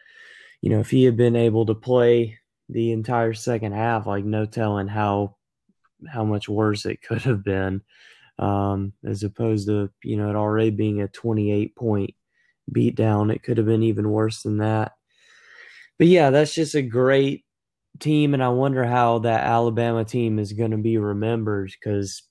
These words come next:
you know, I truly think with that three-headed monster they had with Mac Jones, DeVonta Smith, and Najee Harris, um, that might have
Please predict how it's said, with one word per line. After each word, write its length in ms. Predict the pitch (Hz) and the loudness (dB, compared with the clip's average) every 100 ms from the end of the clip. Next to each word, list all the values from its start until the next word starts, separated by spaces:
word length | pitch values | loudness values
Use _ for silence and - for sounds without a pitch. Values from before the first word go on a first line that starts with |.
| _ | _
you 120 | 113 | -6
know, 100 | 107 | -4
I 80 | 104 | -4
truly 500 | 107 - 143 123 110 | -2 2 4 4 4
think 400 | 107 120 117 110 | 2 2 2 2
with 180 | 107 104 | 0 0
that 300 | 104 98 - | 0 -2 -2
three-headed 520 | 120 117 113 107 104 | 2 4 4 2 0
monster 640 | 101 101 110 110 - 101 92 | -2 -2 -2 -4 -6 -6 -4
they 160 | 98 | -4
had 240 | 101 98 98 | -2 -2 -4
with 160 | 98 | -4
Mac 300 | 104 101 104 | -2 -2 -2
Jones, 580 | 110 107 104 101 101 - _ - - - - - - _ - | -2 0 0 -2 -4 -12 _ -20 -18 -16 -18 -18 -20 _ 2
DeVonta 500 | 139 139 135 143 127 | 4 4 4 4 2
Smith, 520 | - 135 127 127 123 | 2 2 4 4 2
and 120 | 120 | 0
Najee 440 | 113 120 110 113 113 | 2 2 2 0 2
Harris, 580 | 123 120 113 110 - - - | 4 4 2 0 -8 -14 -6
um, 480 | 113 107 101 98 104 _ | -4 -2 -2 -4 -8 _
that 180 | 127 123 | 0 2
might 320 | 123 127 135 | 2 2 4
have 200 | 120 104 | 2 0